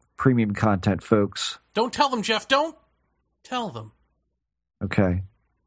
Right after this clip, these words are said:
Speaker 1: But it's cool, and I think you guys will dig it. So all these things are coming up.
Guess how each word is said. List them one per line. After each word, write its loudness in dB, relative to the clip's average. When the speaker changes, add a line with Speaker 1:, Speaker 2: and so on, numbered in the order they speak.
Speaker 1:
But 8
it's -2
cool, 2
and 6
I 4
think 0
you 2
guys 2
will -2
dig 2
it. -4
So 2
all 6
these 2
things 2
are 2
coming 2
up. 0